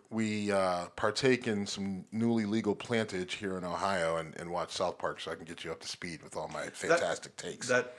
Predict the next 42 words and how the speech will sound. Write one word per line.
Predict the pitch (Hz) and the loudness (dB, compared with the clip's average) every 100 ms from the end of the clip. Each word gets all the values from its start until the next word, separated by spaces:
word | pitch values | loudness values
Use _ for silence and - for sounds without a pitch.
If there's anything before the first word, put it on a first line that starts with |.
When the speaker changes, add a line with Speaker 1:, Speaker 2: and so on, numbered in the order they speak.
| - | -8
Speaker 2:
<laughs> | - - - 165 170 - - - - - - | -4 -2 -2 0 -2 -2 -12 -20 -20 -20 -6
that | 113 | -4
would | 101 | -4
be | 104 | -6
awesome. | 90 - - - - - - - - | -8 -8 -10 -18 -20 -20 -20 -14 8
Speaker 1:
Um, | 131 120 120 117 113 107 - | 10 12 10 8 6 0 -4
Speaker 2:
Would | 113 | -4
it, | |
or | 92 | -4
would | 98 82 | -2 -2
it? | - - 131 | -4 -4 2
Speaker 1:
yes. | - - 160 | 4 6 8
Speaker 2:
All | |
right. | 127 - - | 8 6 -6
Speaker 1:
So, | - 147 | 10 12
Speaker 2:
Anyway. | 123 135 110 95 - - - - - | 12 12 10 8 2 -14 -20 -12 2
Speaker 1:
and | 131 | 6
then | 147 | 8
there's | 151 - | 8 6
a | |
South, | 113 117 110 - | 4 6 4 2
South | - 104 | 2 2
Park | 113 101 104 | 2 2 0
episode | 95 - 104 95 | -2 -2 0 0
about | 92 90 - - | 0 -2 -4 -8
when, | 104 101 98 92 | -4 -2 -2 -2
uh, | 90 85 82 82 - _ _ - | -2 -2 -2 -6 -14 _ _ -14
Randy | - 104 101 92 | -4 -2 -2 -4
fucked | - 95 - | -4 -6 -6
the | |
pangolin | - 107 104 90 85 | -6 -2 -2 -2 -4
in | 78 | -6
China | 76 - 104 87 82 | -6 -2 0 0 -4
and | 82 | -6
started | - 87 85 | -4 -2 8
Speaker 2:
Oh, | 139 | 10
Speaker 1:
the | 120 | 10
Speaker 2:
I've | |
Speaker 1:
whole | - | 8
Speaker 2:
seen | 131 | 6
that | 113 110 | 4 2
one. | 98 | -2